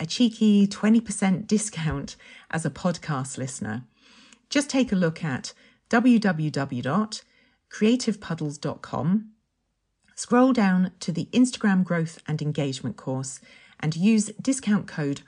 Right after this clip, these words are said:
podcast for twenty percent off. And that's twenty percent off an already reasonably priced forty-nine pound course.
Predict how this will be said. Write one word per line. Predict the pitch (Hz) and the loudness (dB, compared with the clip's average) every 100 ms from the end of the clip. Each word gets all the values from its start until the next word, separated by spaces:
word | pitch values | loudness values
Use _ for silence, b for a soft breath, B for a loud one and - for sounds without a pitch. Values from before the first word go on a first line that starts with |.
| b _ | b _
podcast | - 254 247 - 147 139 156 - - _ _ _ | -2 -2 -2 -4 -4 -4 -6 -10 -16 _ _ _
for | - | -14
twenty | 165 - 170 160 | -12 -6 -4 -4
percent | - - 156 - | -6 -6 -6 -6
off. | 117 - - _ _ _ b b b b | -8 -10 -20 _ _ _ b b b b
And | 208 | 0
that's | 349 285 - | 0 0 -6
twenty | - - 277 254 | -8 0 2 2
percent | - 175 | -2 -2
off | - 151 - - | -2 -4 -4 -4
an | 165 | -2
already | 160 214 190 170 165 156 | 0 2 2 0 -2 -2
reasonably | - 202 202 165 165 | 2 4 4 2 -2
priced | - 151 143 - | -4 -4 -4 -8
forty-nine | - - 196 - 156 143 | -8 -2 -2 -2 -2 -4
pound | 147 143 135 | -6 -6 -8
course. | - 117 123 - | -8 -10 -8 -12